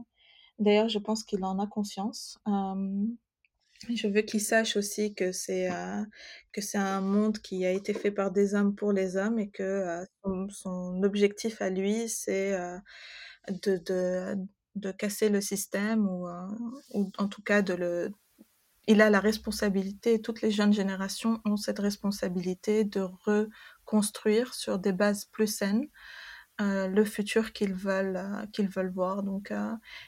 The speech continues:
et c'est assez impressionnant parce que les jeunes, euh, de moins de,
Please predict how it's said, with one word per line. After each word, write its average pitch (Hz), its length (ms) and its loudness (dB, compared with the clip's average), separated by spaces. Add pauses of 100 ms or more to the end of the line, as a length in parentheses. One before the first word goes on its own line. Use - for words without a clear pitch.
et 214 60 -4
c'est 208 160 0
assez 202 200 2
impressionnant 226 680 0
parce 208 180 -6
que - 120 -6
les 180 200 -2
jeunes, 196 400 2
euh, - 340 -8
de 185 140 -4
moins 185 340 -4
de, 180 160 -4